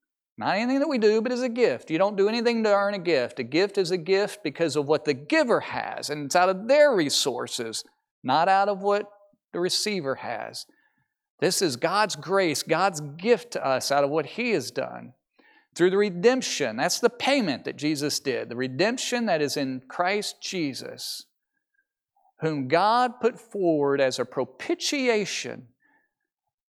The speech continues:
in his blood." That word propitiation means that God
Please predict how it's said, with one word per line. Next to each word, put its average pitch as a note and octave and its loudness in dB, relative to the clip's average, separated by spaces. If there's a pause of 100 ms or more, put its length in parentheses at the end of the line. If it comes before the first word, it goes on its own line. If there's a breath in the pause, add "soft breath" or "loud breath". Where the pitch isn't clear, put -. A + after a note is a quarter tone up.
(160)
in E3 -2
his E3+ 0
blood." C3+ 0
That E3 2
word F#3+ 4
propitiation F3+ -2
means D#3+ -4
that C3+ -2
God G#3 0